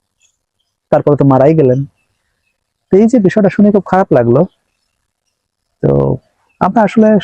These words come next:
সবাই একটু চিন্তা করি, মানে বোধের জায়গাটা নাড়া দিয়ে আমরা একটু ভাবি যে আজকে যারা আসলে যে পরিবারের একমাত্র সন্তান বা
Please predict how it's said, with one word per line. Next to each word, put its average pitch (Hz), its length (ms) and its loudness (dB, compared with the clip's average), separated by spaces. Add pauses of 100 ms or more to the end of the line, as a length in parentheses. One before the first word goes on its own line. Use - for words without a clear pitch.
সবাই 151 300 0 (2500)
একটু 220 160 0 (120)
চিন্তা 214 360 2
করি, 131 180 -2 (440)
মানে 147 180 2 (120)
বোধের 175 300 2 (100)
জায়গাটা 156 420 2 (420)
নাড়া 175 260 2
দিয়ে 170 280 2
আমরা 156 140 2
একটু 139 200 -2
ভাবি 135 240 -2 (720)
যে 170 60 2 (100)
আজকে - 240 -4 (100)
যারা 156 320 2 (180)
আসলে 160 260 0 (160)
যে 160 80 2 (120)
পরিবারের 147 460 2 (100)
একমাত্র - 420 -6 (600)
সন্তান 143 500 0 (720)
বা 131 160 2